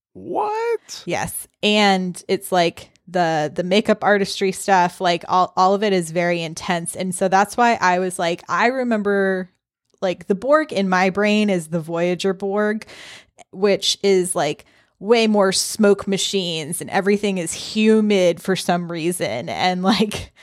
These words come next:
Speaker 2: everything is much more, like, dark and mysterious. So to see them in, like, a full lit studio,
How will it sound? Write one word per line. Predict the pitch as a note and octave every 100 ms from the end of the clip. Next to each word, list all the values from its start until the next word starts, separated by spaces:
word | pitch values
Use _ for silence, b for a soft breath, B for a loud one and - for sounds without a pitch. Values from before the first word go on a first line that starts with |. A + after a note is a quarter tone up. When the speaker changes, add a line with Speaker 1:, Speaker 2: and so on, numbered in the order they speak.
| b b
Speaker 2:
everything | G3 G3+ G#3 G#3+
is | G3 F#3+
much | F#3 F3+ -
more, | F#3+ F#3 F3 F3 E3+ -
like, | E3 D#3 D#3+
dark | G3 F3 E3 E3
and | D3
mysterious. | E3+ - - E3+ G3 A#3+ D4 D4+
So | - G3+
to | G3
see | - C4 C4+
them | B3+ A3
in, | G#3
like, | F#3+ E3+
a | E3+
full | - - A3 A3+ A3+ F#3
lit | F#3 G3
studio, | - - F#3+ F3 G3